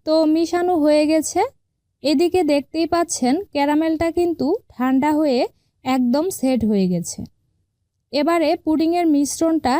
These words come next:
এতে দিয়ে দিচ্ছি। মিশ্রণটা দেওয়ার সময় ছেঁকে দিয়েছি,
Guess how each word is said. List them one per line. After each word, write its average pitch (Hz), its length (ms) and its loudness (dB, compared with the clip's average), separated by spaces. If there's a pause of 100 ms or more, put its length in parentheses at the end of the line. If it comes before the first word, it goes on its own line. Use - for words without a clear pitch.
(120)
এতে 240 260 0 (280)
দিয়ে 247 220 2
দিচ্ছি। 190 420 -2 (640)
মিশ্রণটা 349 580 0
দেওয়ার 294 360 4
সময় 330 440 0 (540)
ছেঁকে 294 360 0
দিয়েছি, 330 440 0